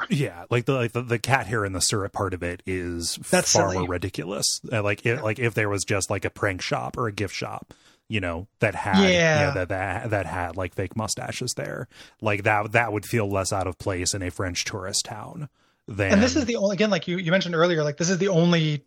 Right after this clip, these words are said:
Speaker 2: puzzle like this.
Speaker 1: Yes.
Speaker 2: You know, there isn't really anything like this. Like, er, you know, they had, um, or what if it wasn't a permanent marker and you just drew one on yourself?
Speaker 1: <laughs> Right.
Speaker 2: You know, <laughs> like, you just had, had a whiteboard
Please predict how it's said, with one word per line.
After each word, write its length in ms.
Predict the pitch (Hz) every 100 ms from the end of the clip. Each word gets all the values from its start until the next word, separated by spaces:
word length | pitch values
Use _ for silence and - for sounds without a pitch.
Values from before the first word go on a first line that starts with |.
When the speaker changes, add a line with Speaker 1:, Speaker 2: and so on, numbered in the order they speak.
| -
Speaker 2:
puzzle 240 | 175 151 135
like 180 | 147
this. 440 | - - - - -
Speaker 1:
Yes. 340 | - - - - _ _ _ -
Speaker 2:
You 100 | 165
know, 120 | 160
there 120 | 190
isn't 180 | 202 247
really 160 | 208
anything 220 | 190 180 185
like 100 | 156
this. 160 | 165 -
Like, 180 | 214 220
er, 200 | 202 226 226
you 100 | 220
know, 40 | 226
they 100 | 208
had, 220 | 202 254
um, 400 | 247 196 180 170 - _ _ _ _ -
or 260 | - 254 269
what 180 | 220 240
if 80 | 240
it 80 |
wasn't 240 | 202 202 208
a 60 |
permanent 340 | - - 185 160
marker 260 | 160 175
and 80 | 156
you 80 | 147
just 200 | 151 156
drew 200 | 156 170
one 140 | 175
on 140 | 156 147
yourself? 680 | 135 - 165 - - - -
Speaker 1:
<laughs> 60 | 143 123 - - - - - - - _
Right. 360 | 254 190 208 143
Speaker 2:
You 80 | 170
know, 160 | 160 139 -
<laughs> 160 | -
like, 100 | 220
you 80 | 185
just 140 | 214 214
had, 180 | 208
had 160 | 202 185
a 60 | 175
whiteboard 440 | 170 175 156 143